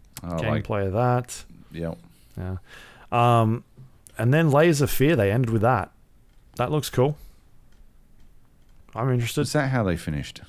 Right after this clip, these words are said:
Speaker 1: Right.
Speaker 2: Well, I think that's how they finished. Yeah. Um, so there you go. That was Summer Games Fest. Boom.
Speaker 1: Um, yeah, I don't really like any of Bloober Team's games at this point, so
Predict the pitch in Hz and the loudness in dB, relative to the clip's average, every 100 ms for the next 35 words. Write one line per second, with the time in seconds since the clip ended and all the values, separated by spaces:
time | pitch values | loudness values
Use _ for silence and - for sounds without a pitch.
0 | - - _ - 117 - - 135 - _ | -20 -20 _ -12 -10 -10 -16 -20 -20 _
1 | _ _ _ _ 104 90 104 95 87 90 | _ _ _ _ -6 -4 -4 -4 -6 -8
2 | 90 98 95 - - - 107 98 - - | -8 -8 -10 -12 -18 -8 -6 -6 -10 -20
3 | _ _ _ - - - - - - _ | _ _ _ -20 -20 -20 -20 -20 -20 _
4 | - 98 95 95 95 90 - - - - | -8 -4 0 0 -2 -6 -14 -20 -20 -20
5 | - - - - - - - - - 104 | -20 -20 -20 -20 -20 -20 -20 -14 -4 0
6 | 101 98 98 101 110 98 104 92 - 98 | 2 2 0 0 0 0 -2 -4 -6 -4
7 | 101 92 - - - 101 95 101 101 87 | -4 -6 -8 -10 -6 -6 -4 -4 -6 -8
8 | 85 - - _ _ _ - - _ _ | -10 -14 -20 _ _ _ -20 -20 _ _
9 | _ _ - 92 95 98 98 98 113 120 | _ _ -8 0 2 4 2 0 0 2
10 | 101 104 92 90 87 85 85 - - _ | 4 2 0 -2 -2 -2 -4 -10 -20 _
11 | _ _ _ _ _ _ _ _ _ _ | _ _ _ _ _ _ _ _ _ _
12 | _ _ _ _ _ _ _ 85 85 85 | _ _ _ _ _ _ _ -6 -2 -2
13 | 82 - 85 80 82 85 85 90 87 90 | -4 -4 -4 -4 -4 -6 -4 -4 -6 -6
14 | 87 - 87 - 92 87 - 85 | -10 -12 -14 -10 -10 -10 -12 -10